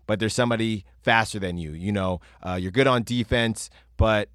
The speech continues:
someone's got a stronger arm than you. You know, I think, and it's not that his career is over, but it, it, for now it is with the Giants. Um, he is someone who made the most out of what he had, and, you know, I really applaud him and respect him for that.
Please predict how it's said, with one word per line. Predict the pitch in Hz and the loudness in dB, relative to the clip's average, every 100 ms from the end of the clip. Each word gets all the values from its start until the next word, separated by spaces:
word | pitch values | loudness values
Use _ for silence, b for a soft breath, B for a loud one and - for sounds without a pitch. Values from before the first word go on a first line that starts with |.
| - | -8
someone's | 120 120 117 110 | -4 0 0 -2
got | 98 110 | 0 0
a | 104 | 0
stronger | - 107 101 92 | 0 -2 -2 -2
arm | 95 98 | -2 -2
than | 87 | -6
you. | 78 | -6
You | 82 139 | 0 4
know, | 131 | 4
I | 123 | 4
think, | 117 156 139 - _ - | 2 0 -2 -8 _ 0
and | 135 | 2
it's | 151 | 2
not | 160 185 | 2 0
that | 165 | 0
his | 135 | -2
career | - 117 110 104 | -2 0 2 2
is | 95 | 2
over, | 110 90 90 | 0 0 -2
but | 80 95 90 - b b b | 0 0 -2 -6 b b b
it, | 107 107 - | -4 -4 -4
it, | 107 - - | -6 -6 -4
for | 123 120 | 0 2
now | 117 120 120 | 4 4 4
it | 107 | 2
is | 101 98 90 | 0 0 -2
with | 101 | -4
the | - | -4
Giants. | 85 120 123 117 101 95 - | -4 -2 0 0 -2 -4 -6
Um, | 117 110 104 | -2 0 0
he | 101 135 | 2 2
is | 131 | 0
someone | - 127 123 123 | 0 0 2 0
who | 110 110 107 98 B - | 0 0 -2 -4 B -2
made | 120 120 | 0 2
the | 104 | 2
most | 107 117 110 - | 2 2 2 -2
out | 107 110 110 | 0 0 0
of | 107 107 107 92 - b - | -2 0 0 -2 -12 b -4
what | 98 117 | 2 2
he | 107 117 110 | 2 -4 -2
had, | 104 107 117 127 - | 0 2 2 -2 -4
and, | 101 101 98 92 90 | -2 -2 -2 -4 -4
you | 107 | -2
know, | 95 92 92 | -2 -2 -2
I | 95 101 | -2 -2
really | 92 107 107 101 | -2 -2 0 -2
applaud | - 104 107 107 | -2 0 0 -2
him | 104 | -4
and | 92 | -6
respect | 87 - 107 - | -6 -4 -4 -4
him | 95 | -6
for | 104 | -6
that. | 98 101 104 | -2 0 0